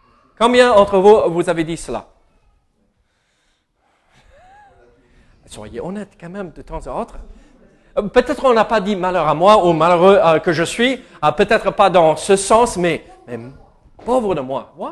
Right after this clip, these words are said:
voilà, c'est, c'est, c'est, on a tous dit ça à un moment donné, n'est-ce pas ? Mais mince alors, qu'est-ce qui m'arrive ? Mais pourquoi moi ? Mais qu'est-ce que j'ai fait pour mériter ça ?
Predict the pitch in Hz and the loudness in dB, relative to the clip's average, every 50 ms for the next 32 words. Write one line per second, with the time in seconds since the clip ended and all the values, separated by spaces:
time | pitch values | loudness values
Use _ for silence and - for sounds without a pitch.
0 | 359 359 370 370 359 320 311 - - 190 190 190 180 - - - - - - - | -14 -14 -14 -12 -10 -10 -10 -8 -6 -4 -4 -4 -6 -10 -16 -20 -20 -20 -20 -20
1 | _ _ _ _ _ _ _ _ _ _ - 233 277 330 320 - 359 - - - | _ _ _ _ _ _ _ _ _ _ -8 -6 -6 -4 0 0 0 0 0 -2
2 | 427 415 - - 359 277 240 226 220 214 208 196 175 180 175 151 139 123 127 156 | -4 -4 -2 0 0 0 2 2 2 2 4 4 4 2 2 2 0 -2 -2 -4
3 | 170 - - - 370 370 339 285 - - - - _ _ _ _ _ - 151 165 | -6 -4 0 0 0 2 0 -2 -4 -10 -20 -20 _ _ _ _ _ -10 -6 -4
4 | 202 269 320 392 - 605 587 - - 403 381 370 370 359 302 302 - - 381 392 | -2 0 2 4 4 4 4 4 2 0 2 4 4 4 4 2 0 -4 -4 -4
5 | - - - 370 370 370 370 381 330 370 403 427 415 427 415 254 214 190 - - | -4 0 2 4 6 6 4 4 4 2 4 4 4 4 4 4 2 2 0 -2
6 | - _ _ _ _ _ _ _ _ _ _ _ - 254 285 294 294 - - - | -14 _ _ _ _ _ _ _ _ _ _ _ 2 2 2 2 0 -2 4 8
7 | 480 494 466 - - 440 480 453 440 440 427 466 466 453 453 440 370 320 311 302 | 10 10 10 10 8 6 6 6 6 6 6 6 6 6 4 0 0 -2 -4 -2
8 | - - 427 - - 392 381 392 403 381 - 392 392 392 370 330 311 330 311 330 | 0 -2 -2 0 0 2 4 6 6 6 6 2 0 2 0 0 0 0 0 0
9 | 311 - 359 349 - 381 349 349 330 262 - - | 0 0 0 0 2 4 4 4 4 2 0 -4